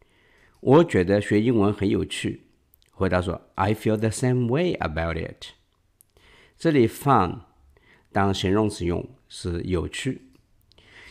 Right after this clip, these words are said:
那么英语当中还有一个词有趣的，叫funny，F U N N Y，funny。那个有趣呢，通常就是指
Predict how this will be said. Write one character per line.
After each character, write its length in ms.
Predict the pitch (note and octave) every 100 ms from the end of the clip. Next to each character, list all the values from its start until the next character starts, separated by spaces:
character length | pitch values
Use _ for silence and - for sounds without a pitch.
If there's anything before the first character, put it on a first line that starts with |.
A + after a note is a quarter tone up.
| - - _
那 140 | -
么 140 | D#3 D#3
英 220 | - G#3
语 80 | F3+
当 160 | D3+
中 100 | D3
还 180 | D3+ C#3
有 140 | D#3+ E3+
一 60 |
个 100 | C3
词 400 | A#2+ - F#2 E2+
有 220 | G2+ F2+
趣 260 | E2 - C3
的， 140 | F#2+
叫 200 | - F#2
funny，F 1400 | E2+ - - D#3+ D3+ F#2 - - _ _ - A#2 D#3 D#3+ - -
U 680 | G#2+ A2+ C#3+ A#2 E2+ G2+ D3 - _ _ _
N 440 | - G2 G#2+ B2 -
N 300 | G2 F#2+ G#2
Y，funny。 880 | - A2 D3+ F#2+ - - C#3+ A#2+ - - _ _ - _
那 140 | F#3 G3
个 100 | G3
有 220 | B2+ G2
趣 220 | F#2+ C#3+
呢， 160 | C3+ A#2+
通 260 | - D3
常 160 | B2+ A#2
就 140 | B2+
是 140 | A#2 A#2
指 360 | - F2 E2+